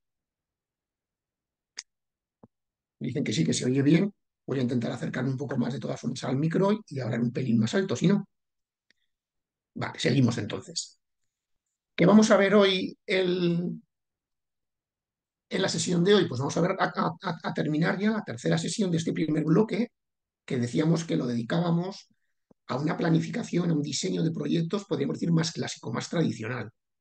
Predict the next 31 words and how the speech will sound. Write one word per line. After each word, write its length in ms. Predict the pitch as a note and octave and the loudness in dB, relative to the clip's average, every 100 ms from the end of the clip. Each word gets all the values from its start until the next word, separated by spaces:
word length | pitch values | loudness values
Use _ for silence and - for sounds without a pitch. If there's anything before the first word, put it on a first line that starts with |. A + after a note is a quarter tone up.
| _ _ - | _ _ -6
La 220 | D3 B2 | -2 -2
primera 340 | B2 B2+ E3 | -2 -2 0
sesión 600 | E3 E3 G3 G3+ F3+ A#2+ - | -2 -2 -2 -2 -2 -4 -8
la 160 | C#3 A2+ | -4 -2
dedicamos 760 | B2+ - E3+ E3+ A#2 - _ - | -2 0 0 0 -2 -6 _ -8
a 120 | - | -6
conocer 380 | - - - E3 | -4 -4 -2 2
la 100 | E3+ | 4
ne-, 240 | D#3+ E3 | 4 2
la 100 | F3 | -2
necesidad, 560 | C3 A#2+ - C3 E3+ G#3+ | -4 -4 -6 -2 0 0
a 40 | |
conocer 360 | - A#2 E3 D#3 | -2 -2 -2 2
la 120 | D#3+ | 2
realidad, 440 | D#3+ C#3 C#3 E3 E3 | 4 2 2 2 2
el 120 | A#2+ | 0
contexto 760 | - B2 A#2+ F#3 - - A2 - _ _ _ _ - | 0 0 0 0 0 -2 -4 -4 _ _ _ _ -4
donde 260 | C#3 C3 | 0 2
se 80 | A#2 | 2
va 60 | B2+ | 2
a 20 | |
desarrollar 400 | D#3+ D#3+ D3+ E3+ | 4 6 6 6
el 80 | - | 4
proyecto 440 | A#2+ B2 B2+ - | 2 -2 -2 0
de 60 | D3+ | 2
intervención. 720 | D3+ D#3+ E3 E3 A3 A#3+ F#4+ _ _ _ _ _ _ _ _ _ _ _ G#3 | 4 4 4 6 6 6 4 _ _ _ _ _ _ _ _ _ _ _ 0
La 220 | D3 B2 | 2 2
segunda 360 | C3 C3+ D#3 | 2 6 6
sesión 300 | E3 - G#3 | 6 4 6
la 100 | G#3+ | 8
dedicamos 720 | F3 B2+ A#2+ E3+ B3 - - | 6 2 2 4 4 0 -10